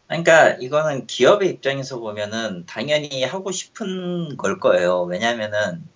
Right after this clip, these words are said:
다른 팟캐스트라는 그 매체의 속성을 생각했을 때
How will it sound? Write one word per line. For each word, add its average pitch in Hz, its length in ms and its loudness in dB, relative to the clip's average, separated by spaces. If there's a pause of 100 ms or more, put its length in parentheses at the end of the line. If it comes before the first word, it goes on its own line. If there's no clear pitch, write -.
(1120)
다른 175 1300 0 (240)
팟캐스트라는 156 1200 -2
그 110 120 -14
매체의 107 720 -4 (420)
속성을 - 500 -2
생각했을 165 640 -2
때 95 540 -2